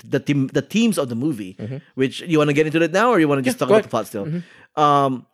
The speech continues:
Speaker 1: so what is your interpre-, interpretation? 'Cause there's multiple interpretation.
Speaker 2: Mm-hmm.
Speaker 1: It has a lot to do with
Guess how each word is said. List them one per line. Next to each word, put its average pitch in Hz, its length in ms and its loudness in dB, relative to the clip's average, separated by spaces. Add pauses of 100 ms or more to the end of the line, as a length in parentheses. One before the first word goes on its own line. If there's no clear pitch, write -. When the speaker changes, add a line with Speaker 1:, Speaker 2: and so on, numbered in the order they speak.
(240)
Speaker 1:
so 175 200 2
what 165 360 0
is 233 220 0
your 190 140 2
interpre-, 170 380 -10
interpretation? 147 540 -2
'Cause 135 120 -4
there's 127 160 -4
multiple 190 340 2
interpretation. 151 640 0
Speaker 2:
Mm-hmm. 151 100 -4
Speaker 1:
It 143 60 -4
has 147 140 0
a - 40 -6
lot 143 180 2
to 143 60 -4
do 143 240 0
with 127 300 0